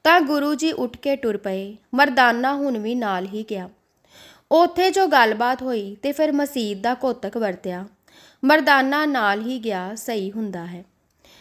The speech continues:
ਮਸੀਤ ਵਿੱਚ ਜਾ ਸਤਿਗੁਰੂ ਨੇ ਨਮਾਜ਼ ਨਾ ਪੜ੍ਹੀ ਤਾਂ ਨਵਾਬ ਨੇ ਪੁੱਛਿਆ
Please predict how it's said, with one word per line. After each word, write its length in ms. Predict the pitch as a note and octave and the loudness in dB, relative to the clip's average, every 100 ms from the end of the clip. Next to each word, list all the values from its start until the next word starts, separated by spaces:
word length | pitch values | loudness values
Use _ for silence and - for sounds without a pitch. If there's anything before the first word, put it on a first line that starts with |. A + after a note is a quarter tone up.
| _ C4 | _ 2
ਮਸੀਤ 440 | D#4+ E4+ E4 D#4+ | 2 4 0 0
ਵਿੱਚ 240 | E4+ F4 C4+ | -2 -4 0
ਜਾ 200 | C4+ C4+ | 2 2
ਸਤਿਗੁਰੂ 480 | C4+ A3+ - B3+ | 0 -2 -2 -4
ਨੇ 160 | C4+ C#4 | -2 -2
ਨਮਾਜ਼ 480 | C4+ B3 G3 F#3 G3+ | 0 0 2 0 -2
ਨਾ 160 | A#3 | -6
ਪੜ੍ਹੀ 340 | A#3+ G#3 F#3+ G3 | -4 -6 -6 -8
ਤਾਂ 180 | - C4+ | -4 -2
ਨਵਾਬ 420 | C4+ A3+ F#3+ G3 | 2 2 2 0
ਨੇ 140 | G#3+ | -6
ਪੁੱਛਿਆ 560 | A3+ G#3+ - F#3+ F#3 | -6 -10 -10 -12 -10